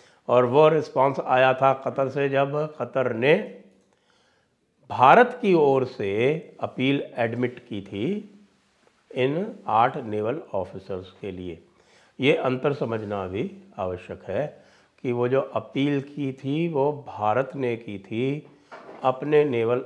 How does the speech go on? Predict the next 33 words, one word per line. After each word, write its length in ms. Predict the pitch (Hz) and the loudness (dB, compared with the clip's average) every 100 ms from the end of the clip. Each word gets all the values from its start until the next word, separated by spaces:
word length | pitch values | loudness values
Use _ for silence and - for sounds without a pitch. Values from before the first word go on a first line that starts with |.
| - | -6
ऑफिसर्स 440 | 110 - 104 95 | -8 -6 -10 -10
के 140 | - 98 | -10 -10
लिए, 320 | 104 147 165 | -4 -2 -2
ना 360 | 127 110 143 151 | -2 2 4 4
कि 280 | - 190 | 2 2
वो 240 | 175 143 214 | 4 4 4
अपील 640 | 127 120 135 160 220 233 - - _ | 2 0 2 4 4 2 -8 -20 _
उन 260 | - 170 170 | 0 2 2
नेवल 360 | 127 131 160 185 | 2 4 6 4
ऑफिसर्स 680 | 151 123 - 120 131 127 | 4 -2 -2 -8 -4 -4
की 180 | - 190 | -6 -8
तरफ 320 | - 131 120 107 | -6 -2 -2 -2
से 220 | 165 165 - | -2 -2 -2
अलग-अलग 760 | 120 127 131 - 113 143 180 - | -2 -2 -2 -6 -4 -4 -4 -8
इंडिविजुअली 800 | 117 113 110 104 101 98 98 98 | -8 -6 -6 -8 -8 -8 -6 -8
थी, 200 | 95 98 | -10 -10
ना। 540 | 92 92 92 80 - _ _ _ _ _ _ _ _ _ _ _ _ _ | -8 -6 -6 -8 -18 _ _ _ _ _ _ _ _ _ _ _ _ _
तो 100 | 185 | 2
भारत 560 | 165 127 131 139 220 214 | 4 4 6 8 6 4
की 180 | 247 226 | 2 6
ओर 280 | 190 175 165 | 8 6 4
से 380 | 160 147 156 | 2 4 4
की 260 | 151 151 139 | 2 -2 0
गई 240 | 131 139 131 | 2 2 0
अपील 420 | 120 127 120 117 | -2 -4 -4 -4
को 400 | 131 135 143 - | -2 0 0 -2
एडमिट 420 | 127 113 120 123 - | -4 -4 -4 -6 -8
कर 120 | 113 | -10
लिया 400 | 107 104 98 101 | -6 -4 -4 -6
गया, 520 | 101 101 120 139 139 - _ _ - | -8 -6 -6 -6 -10 -18 _ _ -6
ये 280 | 123 127 123 | 0 2 2
भी 300 | 139 170 175 | 0 0 2
एक 280 | 135 139 | 2 0